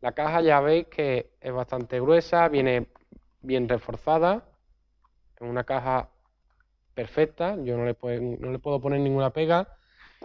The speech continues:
Está decorada como si fuese una caja normal, por detrás trae los típicos ingredientes, código de barra, eh, valores nutritivos, con lo cual,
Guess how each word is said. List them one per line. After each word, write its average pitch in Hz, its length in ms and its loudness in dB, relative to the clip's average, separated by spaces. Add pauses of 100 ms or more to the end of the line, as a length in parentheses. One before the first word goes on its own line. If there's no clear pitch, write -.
Está 147 380 4
decorada 170 420 6
como 175 160 4
si 160 100 -2
fuese 170 240 2
una 170 140 4
caja 143 220 4
normal, 135 420 4
por 123 120 -6
detrás 123 300 2
trae 139 540 2 (380)
los 123 240 -4
típicos 131 500 -2
ingredientes, 170 600 0
código 131 360 -4
de 123 80 2
barra, 180 640 4 (340)
eh, 123 800 0 (280)
valores 123 360 -2
nutritivos, 170 800 0
con 123 180 -4
lo 123 100 2
cual, 156 600 2